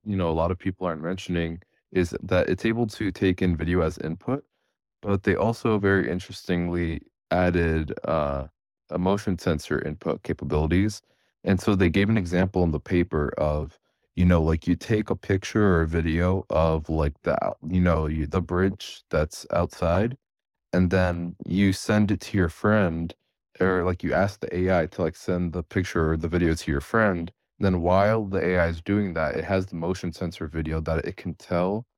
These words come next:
you're on a bike, even though the, the video or image doesn't show a bike at all. And then it ends up sending a message to your friend, like,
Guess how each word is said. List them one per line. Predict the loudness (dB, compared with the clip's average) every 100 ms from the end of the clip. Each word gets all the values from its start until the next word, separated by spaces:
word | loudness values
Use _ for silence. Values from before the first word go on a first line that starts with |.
| _
you're | -2 0
on | -2
a |
bike, | -4 -2 -2 -4 -12 _
even | -6 -4 -4
though | 0 0 0 -2 -6 -6
the, | -2 0 -2 -6 -12 _ _ -4
the |
video | 0 2 2 2 2
or | 2 0
image | -2 -2 -4
doesn't | -4 -4 -4
show | -2 -2
a |
bike | 0 0 0
at | 0
all. | 2 0 -4 _ _ _
And | 2
then | 4
it | 4
ends | 0 -2
up | -4
sending | -2 0 0
a |
message | 0 -2 -6 -4
to | 0
your | 0
friend, | 0 0 2
like, | 0 -4